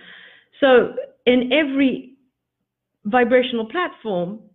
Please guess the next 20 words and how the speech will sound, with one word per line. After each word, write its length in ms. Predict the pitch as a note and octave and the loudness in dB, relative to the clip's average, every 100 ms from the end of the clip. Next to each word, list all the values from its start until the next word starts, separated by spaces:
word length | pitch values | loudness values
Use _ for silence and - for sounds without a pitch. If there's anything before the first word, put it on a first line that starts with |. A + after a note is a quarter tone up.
| _ _ _ | _ _ _
every 380 | D4+ F4+ D#4 D#4 | -2 0 0 -2
single 220 | D4+ B3+ | -2 -2
vibrational 460 | A#3 A#3 A3+ A3+ A3 | 0 0 0 -2 -6
platform 400 | B3 G#3 - A3 | -6 -6 -4 -6
has 180 | A3 G#3+ | -4 -4
its 160 | F#3 - | -6 -6
peak 140 | D4 D4 | -4 -2
and 80 | C4+ | -4
its 160 | A#3+ - | -8 -6
valley, 360 | B3 A#3+ F#3 - | -4 -2 -2 -4
and 120 | G3+ | -6
it 80 | - | -2
only 200 | C4+ C4+ | -2 0
goes 240 | A3 G#3 - | -2 -4 -6
up 140 | F3+ | -8
and 100 | G3 | -6
down. 300 | A#3+ A3+ F3 | -4 -4 -6
Can 180 | F3+ B3+ | -4 -2
you 100 | D#4+ | 0
imagine 600 | D#4+ C#4 C4 - - - | 0 0 -2 -2 -8 -8